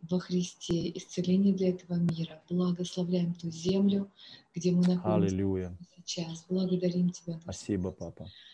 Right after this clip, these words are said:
Speaker 1: Аллилуйя. Спасибо,
Speaker 2: Да,
Speaker 1: Сергей,
Speaker 2: спасибо,
Speaker 1: за
Speaker 2: Папа.
Speaker 1: откровение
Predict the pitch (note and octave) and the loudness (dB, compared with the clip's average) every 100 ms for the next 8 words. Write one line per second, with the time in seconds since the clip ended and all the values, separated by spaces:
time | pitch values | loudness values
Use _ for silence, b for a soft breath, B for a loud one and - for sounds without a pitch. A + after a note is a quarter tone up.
0 | b _ F#3+ G3 G3 F#3+ F#3 G3 G3 G3 | b _ -6 -2 0 0 2 2 2 4
1 | F#3 F3 F3 - _ b b b b - | 4 2 -2 -10 _ b b b b -20
2 | - F#3 - G#3 F#3 F3+ F3 F3 - F#3 | -8 -8 -4 -2 2 4 4 0 -4 -2
3 | F3+ F3 E3+ F3 F3 F3 - F#3 G3+ G#3 | 2 2 2 2 2 2 2 4 6 6
4 | G3 F#3+ F3+ | 6 6 2